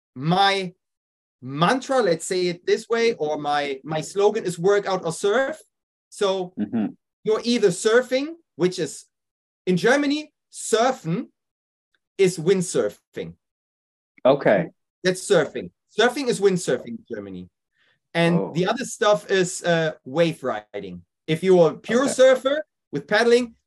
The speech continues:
Speaker 1: that's wave riding. And then we have kite surfing and, of course, wing foiling. But anyway, uh, if you surf,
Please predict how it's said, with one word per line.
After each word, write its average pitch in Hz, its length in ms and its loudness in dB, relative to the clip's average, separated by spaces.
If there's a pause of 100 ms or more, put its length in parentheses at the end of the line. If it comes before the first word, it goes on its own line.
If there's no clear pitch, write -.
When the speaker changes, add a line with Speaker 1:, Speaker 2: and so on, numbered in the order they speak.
Speaker 1:
that's 170 260 0
wave 139 280 0
riding. 95 520 -8
And 151 140 0
then 175 120 6
we 170 100 4
have 151 160 0
kite 190 220 0
surfing 170 540 -2
and, 139 200 -4
of 120 120 -12
course, 143 280 -4 (300)
wing 208 200 6
foiling. 185 540 2 (200)
But 165 140 2
anyway, 190 600 0 (240)
uh, 151 240 0
if 170 140 -2
you 170 80 -2
surf, 254 480 0